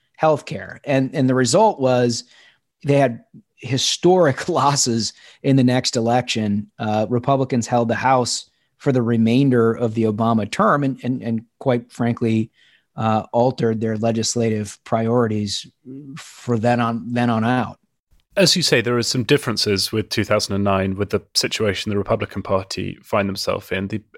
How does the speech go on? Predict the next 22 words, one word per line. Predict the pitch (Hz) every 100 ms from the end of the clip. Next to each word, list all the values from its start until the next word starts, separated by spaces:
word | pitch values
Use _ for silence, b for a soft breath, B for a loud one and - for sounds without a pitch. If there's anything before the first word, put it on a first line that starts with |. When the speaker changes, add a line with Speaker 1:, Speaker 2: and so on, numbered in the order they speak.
| -
Speaker 2:
electoral | 123 123 - 110
defeats | 101 - 107 98 - -
last | 107 110 104 -
year | 98
were | 101
nothing | 101 123 - 113
like | 113 113 -
as | 101
heavy | - 104 104
as | 107 107
they | - 117
were | 110 110
in | 107
two | 113 120
thousand | 117 107 104
and | 107
eight, | 110 104 - B B B
but | -
there | 120
are | 139 -
some | - 104
similarities. | - - 113 110 110 - 92 107